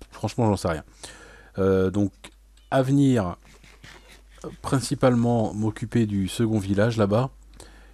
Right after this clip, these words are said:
et, euh, d'essayer de le développer, euh, au maximum. Regardez, il y en a encore un là-haut. C'est toujours le même en plus. Qu'est-ce qu'il fout là-haut ?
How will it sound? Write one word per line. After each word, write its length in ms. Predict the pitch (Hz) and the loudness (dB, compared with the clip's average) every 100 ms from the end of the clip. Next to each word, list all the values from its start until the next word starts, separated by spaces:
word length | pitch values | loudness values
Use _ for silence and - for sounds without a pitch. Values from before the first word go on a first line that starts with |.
| - - | -20 -8
et, 320 | 110 113 113 | -2 0 2
euh, 140 | 98 90 | 2 0
d'essayer 340 | 92 - 110 | -4 -4 -4
de 100 | 101 | -2
le 100 | 95 | -2
développer, 600 | 92 87 92 82 107 104 | 0 0 -2 0 0 2
euh, 140 | 87 78 78 - - - - - - - | -2 -6 -12 -18 -20 -20 -20 -20 -18 -4
au 100 | 135 | 0
maximum. 720 | 123 110 - 98 98 123 127 - - - - - - | 0 -2 -4 -2 -2 -2 -6 -12 -20 -20 -20 -20 -16
Regardez, 320 | 95 98 110 | -6 -2 0
il 40 | 104 | -2
y 60 | |
en 60 | 87 | -2
a 40 | |
encore 280 | 90 - 113 | -4 -4 -2
un 100 | 135 | 0
là-haut. 320 | 151 185 208 - - - - - - - - - | 2 2 0 -4 -16 -20 -20 -20 -20 -20 -20 -12
C'est 120 | 107 | -6
toujours 180 | 117 101 | 0 0
le 80 | |
même 200 | 90 113 | 0 0
en 60 | 107 | -2
plus. 400 | - 110 - - - - - - - - - - - - - | -4 -8 -10 -16 -20 -20 -20 -20 -20 -20 -20 -20 -20 -20 -8
Qu'est-ce 220 | 139 - | -6 -6
qu'il 120 | 107 | -10
fout 280 | - - 151 | -8 -2 0
là-haut ? 320 | 113 143 | 2 0